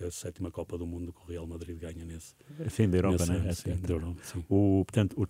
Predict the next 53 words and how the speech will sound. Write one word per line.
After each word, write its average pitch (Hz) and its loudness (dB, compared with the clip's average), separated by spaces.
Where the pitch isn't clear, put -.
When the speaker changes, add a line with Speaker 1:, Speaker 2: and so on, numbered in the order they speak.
Speaker 2:
e 107 4
o 95 2
Tulipa 120 8
jogou 98 6
naquela 104 8
Speaker 1:
Não, 92 8
eu 98 12
Speaker 2:
vitória - 8
Speaker 1:
joguei 110 12
contra 123 10
o 117 10
Real 117 12
Speaker 2:
quatro 113 12
três? - 10
Speaker 1:
Madrid. 98 8
Depois, 127 8
quando 135 8
saiu, 120 6
quando 131 6
veio 120 8
o 120 8
outro 117 6
treinador, 110 8
eu 117 6
que - 2
era 101 6
dos 95 2
jogadores 92 2
que - -14
mais 87 4
jogava, 87 0
em 113 2
função 113 2
dessa, 95 0
daquela 170 2
entrevista 101 4
que 87 2
ele 107 6
disse, 123 2
de 95 6
defender 92 2
também 90 2
um 90 2
bocadinho 87 0
os, - -8
o 123 4
todo 110 8
e 92 6
não 92 4
só - -4
uma 95 2
parte, 110 4
né? 110 2